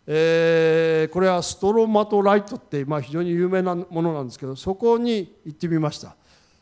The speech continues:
そこ行ったらですね、今でもそこから酸素がブーッとこう泡がこう出てるわけですよ。つまり今からですね、何十億年前の原始の世界がこのシャーク湾というところで今でも見られるわけですよ。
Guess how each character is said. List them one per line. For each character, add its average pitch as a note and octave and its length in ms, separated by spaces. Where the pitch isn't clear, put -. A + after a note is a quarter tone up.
そ - 140
こ A3+ 160
行 A3 80
っ A3+ 40
た G#3+ 120
ら F#3 120
で C#3+ 100
す C#3 180
ね、 B2+ 240
今 G3+ 200
で F3+ 80
も D#3 100
そ - 100
こ F#3 100
か F3 100
ら E3 80
酸 G#3 280
素 C#3 180
が B2+ 80
ブ - 80
ー F#3 300
ッ F#3 40
と - 100
こ - 220
う - 20
泡 E3 200
が D3+ 120
こ - 140
う - 20
出 B2 100
て C#3 120
る C3 60
わ A#2 80
け - 60
で - 40
す - 140
よ。 - 80
つ - 80
ま G#3 140
り E3+ 200
今 F#3+ 220
か G#3+ 100
ら G3 140
で D3 100
す C#3+ 100
ね、 D3+ 160
何 F3 300
十 A3+ 240
億 A3+ 320
年 G#3+ 300
前 F#3+ 180
の D#3+ 200
原 G3+ 280
始 - 160
の E3+ 140
世 D#3+ 160
界 D#3+ 220
が D3+ 120
こ D#3 140
の D3+ 100
シ - 160
ャ F#3+ 140
ー G#3+ 60
ク A3 140
湾 E3+ 220
と D3 100
い D3 40
う - 20
と C#3+ 100
こ D3+ 120
ろ D3+ 60
で E3 100
今 D#3+ 180
で D#3 60
も C3 80
見 C#3 120
ら D3+ 120
れ D#3+ 60
る D3+ 120
わ B2+ 60
け - 80
で F2+ 80
す - 60
よ。 - 60